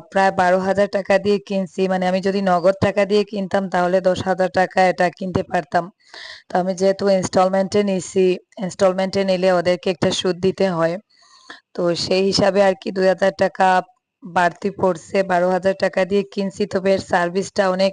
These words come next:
বেশি ভালো। আহ, মানে, রাতের বেলা মনে হয় ব্ল্যাঙ্কেট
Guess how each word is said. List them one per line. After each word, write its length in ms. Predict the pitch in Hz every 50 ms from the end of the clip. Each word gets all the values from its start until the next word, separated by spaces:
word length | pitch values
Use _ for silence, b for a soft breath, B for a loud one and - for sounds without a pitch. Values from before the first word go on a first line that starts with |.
| - -
বেশি 260 | 196 175 - - 202
ভালো। 320 | 175 180 170 170 170 175 196 - - B B B B B B B B B B B B B B B B B - -
আহ, 260 | - 175 175 170 165 165
মানে, 180 | 170 170 170 170 170 170
রাতের 360 | 175 170 175 - - 196 196
বেলা 340 | 185 196 196 196 196 196 202 202 202 196 196 - - _ _ - 220 - B B B B B B B B _ _ -
মনে 240 | 190 196 202 208 202
হয় 300 | 202 208 226 226 214 180 - - - _ -
ব্ল্যাঙ্কেট 480 | 214 180 190 190 190 190 - - 202